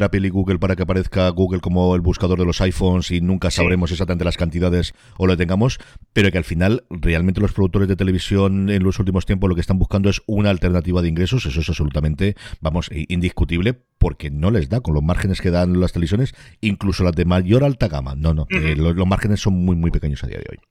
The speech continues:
Speaker 2: Es que es eso, es decir, si te despistas, las teles bajan ciento cincuenta euros, o sea, es que es una locura.
Speaker 1: Sí, es una locura.
Speaker 2: Total. Otra cosa que tiene lo de tele es, aparte de la cámara, que se puede tapar, según ellos,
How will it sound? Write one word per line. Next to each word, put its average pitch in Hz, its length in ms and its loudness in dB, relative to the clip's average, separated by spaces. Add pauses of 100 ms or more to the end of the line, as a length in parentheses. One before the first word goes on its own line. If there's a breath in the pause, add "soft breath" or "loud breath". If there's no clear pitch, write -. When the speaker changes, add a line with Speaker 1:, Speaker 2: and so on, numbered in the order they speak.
(160)
Speaker 2:
Es 160 160 -4
que - 80 -2
es - 160 -6
eso, 98 220 -12
es 95 40 -10
decir, 101 380 -8 (180)
si - 160 -6
te - 100 -4
despistas, 233 540 -4
las - 160 -12
teles 226 220 -2
bajan 117 280 -4
ciento 104 360 -8
cincuenta 98 480 -10
euros, 156 360 -6
o - 40 -18
sea, 92 200 -10
es - 120 -14
que - 80 -8
es - 80 -6
una 262 140 0
locura. 101 480 -6 (200)
Speaker 1:
Sí, - 160 -12
es 73 60 -10
una 69 100 -10
locura. - 240 -18
Speaker 2:
Total. 107 380 -2 (440)
Otra 196 180 -2
cosa 202 200 -6
que 160 80 -6
tiene 139 200 -6
lo 123 100 0
de 104 100 -4
tele 113 380 -4 (240)
es, - 400 -10 (360)
aparte 95 360 -8
de 143 80 -4
la 98 100 -6
cámara, 107 440 -6 (380)
que 104 120 -6
se - 100 -8
puede 107 320 -6
tapar, 101 480 -6
según 90 300 -14
ellos, 98 360 -8